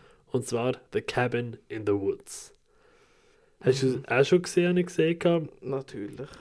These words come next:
Speaker 1: Und, ey, was soll ich sagen? Ich liebe den Film. Ich finde ihn fantastisch gemacht, weißt du, so, äh, das sind ja praktisch alles, ähm,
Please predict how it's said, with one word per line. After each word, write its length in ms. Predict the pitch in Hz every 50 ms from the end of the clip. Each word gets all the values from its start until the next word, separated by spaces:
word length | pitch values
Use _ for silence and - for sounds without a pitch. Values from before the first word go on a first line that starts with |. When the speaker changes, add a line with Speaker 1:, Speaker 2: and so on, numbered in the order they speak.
| - - _ _ _
Speaker 1:
Und, 400 | - 131 131 135 131 123 - - _ _ _ _
ey, 200 | - 127 127 120
was 180 | 117 123 120 -
soll 140 | 123 113 117
ich 120 | 123 120
sagen? 300 | - 117 113 110 - - -
Ich 200 | - 131 127 - - - - _ _ _ _ _
liebe 420 | - 120 120 120 123 131 143 - -
den 140 | - 123 117
Film. 260 | - - 95 - - - - - - - - - _ -
Ich 100 | 131 -
finde 340 | - - 160 156 147 - 151
ihn 80 | 151 147 - _ _
fantastisch 800 | - - - 147 156 156 151 147 131 143 139 - - 147 - -
gemacht, 400 | - 123 113 110 117 120 - -
weißt 300 | 123 120 123 127 - -
du, 40 | 127 123 117 120 - - - - - - -
so, 60 | 127
äh, 280 | 123 120 120 117 110 - - - - -
das 180 | - - -
sind 140 | - 147 139
ja 80 | 135 120 - - - -
praktisch 540 | 131 139 147 156 - - - 139 - -
alles, 460 | - 127 135 135 143 143 135 - - - -
ähm, 420 | - 127 123 120 117 113 113 110